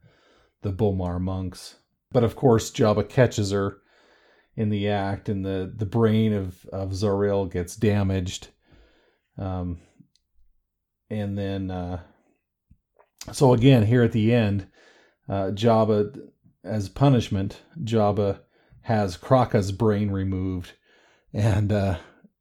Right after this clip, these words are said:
installs her in the catacombs, her brain in the catacombs, along with all the other ones. Um, so in a way, that's kinda neat too, other than, you know, didn't care for Kraka that much. But, um,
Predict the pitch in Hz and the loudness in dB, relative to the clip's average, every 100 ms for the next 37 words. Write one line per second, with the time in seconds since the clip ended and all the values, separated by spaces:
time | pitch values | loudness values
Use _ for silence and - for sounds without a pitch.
0 | _ 117 104 - 110 98 - 113 107 101 | _ -2 -2 4 4 4 4 4 6 4
1 | 95 90 - 90 92 - 92 90 90 - | 2 -2 -2 -2 -4 -4 -6 -6 -4 -2
2 | 101 101 98 95 90 87 98 90 92 - | -2 -2 -2 -4 -6 -6 -8 -8 -4 -4
3 | 95 92 98 95 95 90 95 87 87 90 | -2 -6 -10 -8 -6 -6 -6 -6 -6 -6
4 | 95 90 87 87 - _ _ _ _ _ | -6 -6 -6 -10 -14 _ _ _ _ _
5 | _ _ _ _ _ _ _ _ _ _ | _ _ _ _ _ _ _ _ _ _
6 | - 95 92 95 - - _ - 151 170 | -14 -10 -8 -10 -14 -20 _ -2 2 4
7 | 175 147 139 131 170 - 180 147 127 123 | 4 2 0 4 4 4 6 6 6 2
8 | 117 143 127 120 123 113 113 110 - - | 2 4 6 6 4 4 4 2 0 -14
9 | _ _ _ 104 95 95 92 131 113 110 | _ _ _ -8 -6 -6 -4 0 0 0
10 | 113 101 104 - 120 107 113 95 92 87 | -2 -2 -6 -2 0 0 -2 -4 -6 -8
11 | 95 92 - - _ _ _ _ _ _ | -8 -10 -12 -18 _ _ _ _ _ _
12 | - 110 98 120 104 104 98 | -4 -4 -4 -4 -2 -4 -6